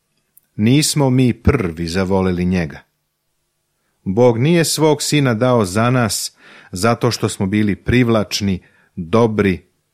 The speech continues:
zato što smo obećali da ćemo nešto učiniti. Bog nas je zavoleo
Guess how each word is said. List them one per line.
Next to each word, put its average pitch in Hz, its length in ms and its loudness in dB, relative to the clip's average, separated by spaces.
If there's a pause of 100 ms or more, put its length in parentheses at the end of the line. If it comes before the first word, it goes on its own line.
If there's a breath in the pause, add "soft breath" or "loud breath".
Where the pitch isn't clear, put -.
(220)
zato 110 380 -2
što 107 200 -4
smo 104 320 -2
obećali 95 600 -2
da 85 120 -6
ćemo 90 280 -4
nešto 92 380 -2
učiniti. 104 600 -6 (1400)
Bog 117 440 4
nas 143 260 0
je 143 80 2
zavoleo 113 760 2